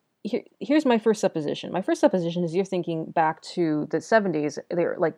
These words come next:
late sixties, early seventies, where people were saying it was because of gay men that the virus came about,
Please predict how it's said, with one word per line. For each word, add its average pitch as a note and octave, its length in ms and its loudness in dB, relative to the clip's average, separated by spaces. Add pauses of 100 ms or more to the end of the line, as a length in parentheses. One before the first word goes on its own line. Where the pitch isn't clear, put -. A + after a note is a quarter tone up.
(120)
late F3+ 280 0
sixties, F3 300 -4
early E3 180 2
seventies, F3 380 0
where D#3 80 -4
people E3+ 220 -2
were E3 80 4
saying D#3+ 260 -4
it - 20 -4
was D#3 120 -2
because D#3 260 -8
of C3+ 100 -10
gay D3+ 200 -2
men - 280 -10 (380)
that D3 220 0
the D3+ 80 -6
virus C#3 340 -4
came D3 160 -10
about, - 340 -8